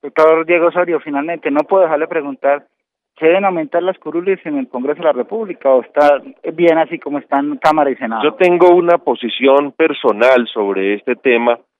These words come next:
Speaker 2: que siempre lo he venido ventilando en los diferentes escenarios que nos han venido, eh, manifestando en este sentido. Nosotros estamos con todo lo que tenga que ver con,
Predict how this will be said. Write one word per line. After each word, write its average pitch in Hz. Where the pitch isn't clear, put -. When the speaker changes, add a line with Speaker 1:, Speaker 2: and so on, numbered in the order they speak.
Speaker 2:
que 107
siempre 156
lo 123
he 113
venido 131
ventilando 107
en 98
los 95
diferentes 104
escenarios 104
que 101
nos 90
han 98
venido, 107
eh, 98
manifestando 107
en 113
este 107
sentido. 92
Nosotros 127
estamos 143
con 107
todo 131
lo 147
que 120
tenga 120
que 135
ver 135
con, 147